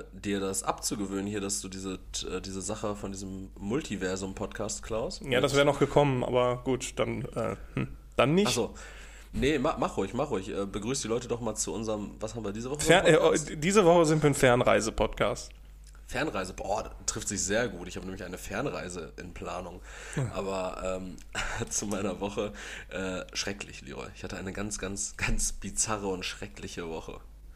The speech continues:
Speaker 2: Okay, damit der Redefluss bestehen bleibt, frage ich mal, was war denn, Erik?
Speaker 1: Nun gut, Leroy, äh,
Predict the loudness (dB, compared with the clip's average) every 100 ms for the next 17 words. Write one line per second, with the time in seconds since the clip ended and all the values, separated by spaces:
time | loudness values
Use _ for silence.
0 | -16 -16 -14 -16 -16 -18 -6 0 6 8
1 | 8 6 8 8 8 6 4 2 2 0
2 | 0 4 4 6 4 4 4 4 4 4
3 | 4 2 2 4 6 4 2 0 -2 -4
4 | -8 -16 -16 -18 -18 -18 -16 -16 -18 -20
5 | -16 -8 -4 -4 -4 -6 -6 -4 -4 -4
6 | -2 -2